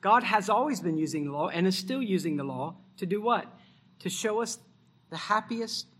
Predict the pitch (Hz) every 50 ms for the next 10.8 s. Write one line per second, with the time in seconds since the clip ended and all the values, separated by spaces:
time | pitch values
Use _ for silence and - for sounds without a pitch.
0 | _ _ _ _ _ _ _ - - 185 196 190 196 190 156 151 139 151 156 160
1 | 196 247 240 - - - - - - - 170 165 170 165 165 156 156 151 160 170
2 | - - 165 156 160 180 175 - - 156 139 - 165 175 185 190 190 - 196 185
3 | 156 151 143 147 165 196 233 - - - _ - _ _ _ _ _ _ _ _
4 | _ _ _ _ _ _ _ _ _ _ _ _ _ _ _ _ _ _ _ _
5 | _ - 190 190 190 - - - - - - - - - - - - _ _ _
6 | - 160 175 202 214 214 214 214 196 175 170 170 156 139 - - - 196 196 202
7 | 202 175 151 135 131 147 170 190 190 - - 208 214 240 254 - - - _ _
8 | _ _ _ _ _ _ _ 143 156 156 - - 208 185 175 175 175 - 165 160
9 | 160 160 170 185 208 214 190 156 156 175 190 185 - - 185 208 226 190 202 160
10 | - 190 - - 226 240 240 196 151 139 139 170 - - - -